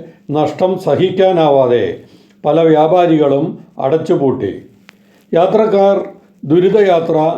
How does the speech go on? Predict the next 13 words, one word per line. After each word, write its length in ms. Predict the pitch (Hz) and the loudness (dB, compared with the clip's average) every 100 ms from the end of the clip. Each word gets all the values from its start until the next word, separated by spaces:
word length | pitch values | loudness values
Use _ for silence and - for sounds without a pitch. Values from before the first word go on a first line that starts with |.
| - 160 | -6 -6
ഇപ്പോഴും 420 | 151 170 156 147 185 - | -2 0 2 0 -4 -4
തുടരുന്നു. 540 | 143 135 123 117 107 101 - _ _ _ _ _ _ _ 170 | 0 2 2 0 -2 -6 -18 _ _ _ _ _ _ _ 0
എത്രയും 360 | 226 226 240 233 | 2 2 4 2
വേഗം 300 | 208 196 196 196 | 2 0 -2 -4
സ്റ്റാൻഡിൻ്റെ 480 | - 170 170 180 196 202 | -4 -2 0 0 0 0
പണി 160 | 170 170 | -2 0
പൂർത്തിയാക്കി 640 | 165 160 185 165 131 147 160 - - _ - 151 | -2 0 2 2 0 0 -2 -2 -8 _ -4 0
യാത്രാ 360 | 156 160 196 202 190 | 0 0 -2 -2 0
സൗകര്യം 460 | 185 175 180 180 196 - | 0 2 2 2 -2 -2
ഒരുക്കണമെന്ന് 600 | 165 165 170 160 135 123 104 82 - _ _ _ 151 | -2 0 -2 0 0 -2 -4 -6 -16 _ _ _ -2
ജനങ്ങൾ 400 | 151 151 139 139 185 - - _ 135 | 0 2 2 2 0 -4 -16 _ -2
ആവശ്യപ്പെട്ടു. 680 | 135 127 135 117 110 92 101 101 - _ _ _ _ _ _ _ _ _ - _ _ - - | 0 0 -2 -2 -4 -2 -6 -8 -18 _ _ _ _ _ _ _ _ _ -20 _ _ -20 -6
പണി 180 | 147 151 | -2 0